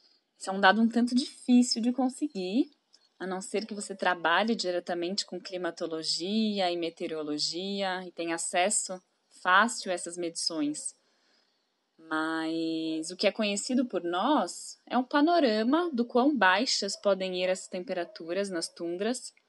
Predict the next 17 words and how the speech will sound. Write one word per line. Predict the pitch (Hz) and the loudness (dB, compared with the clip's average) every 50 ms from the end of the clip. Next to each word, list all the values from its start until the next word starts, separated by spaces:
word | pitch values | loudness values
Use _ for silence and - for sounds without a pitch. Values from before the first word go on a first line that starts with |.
| _ _ _ _ _ _ _ _ _ _ _ _ _ _ _ | _ _ _ _ _ _ _ _ _ _ _ _ _ _ _
E | - 185 185 185 185 185 185 180 185 185 | -10 -8 -6 -6 -6 -6 -4 -4 -4 -4
essas | 202 - 233 226 | -4 -4 -6 -4
temperaturas | - 247 240 240 254 240 233 240 - 254 254 269 - | -2 -2 0 2 4 4 4 4 2 0 0 0 0
podem | - 247 240 240 269 262 | 2 2 2 2 2 2
chegar | - - 277 240 220 226 220 226 240 254 240 226 196 190 - | 2 2 2 2 2 2 4 6 6 6 6 4 0 -6 -10
e | - 180 185 185 | -8 -4 -2 -2
até | 180 - - 214 | 0 2 4 2
ultrapassar | 226 240 240 240 226 - 202 202 - - 208 | 2 2 2 -2 0 0 -2 -2 -2 -2 -2
um | 214 208 | -2 -2
pouco | 202 - - 214 214 240 254 247 247 - 185 | -4 -4 0 2 4 4 4 2 0 -4 -6
os | 180 - | -6 -4
menos | 196 202 208 226 247 240 | -2 0 2 2 2 2
sessenta | - 240 233 226 - - 202 202 214 214 214 190 | 2 0 -2 -2 -2 -4 -4 -2 -2 -2 -2 0
graus | 190 180 175 175 180 | 2 4 2 2 2
Celsius | - - 180 165 147 147 - - 160 160 | -2 -4 -4 -4 -4 -4 -6 -6 -6 -4
no | 160 | -4
inverno. | 160 156 - 151 143 139 - - 151 151 | -4 -2 -2 -4 -4 -4 -6 -8 -10 -10